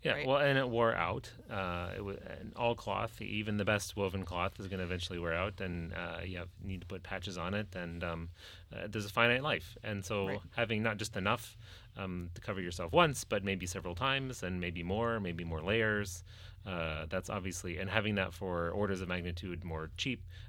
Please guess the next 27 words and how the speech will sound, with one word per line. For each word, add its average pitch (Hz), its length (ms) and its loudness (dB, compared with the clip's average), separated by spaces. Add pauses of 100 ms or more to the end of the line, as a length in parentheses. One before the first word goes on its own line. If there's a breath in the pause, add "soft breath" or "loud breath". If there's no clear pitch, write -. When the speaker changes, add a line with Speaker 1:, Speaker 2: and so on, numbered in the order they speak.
(120 loud breath)
Speaker 1:
uh, 82 200 -4 (100)
more, 90 240 -4 (140)
uh, - 840 -10
at 95 120 -6
a - 40 -8
lower 87 220 -6
price 113 460 -2
than 92 120 -4
previously 101 440 -2
was 95 140 -2
obviously 98 420 -2
a, 82 220 -4
a 101 60 -4
great 87 240 -4
benefit 85 440 -6
to, 87 300 -10 (220)
um, 80 320 -6 (320)
everybody. 101 460 -2 (140)
Speaker 2:
Right. - 320 -4 (540 loud breath)
What's 254 200 6
happening 302 400 6
now, 196 180 6
though, 156 260 6
I 190 140 8
think, 214 240 10
is, 185 200 6
like, 180 260 4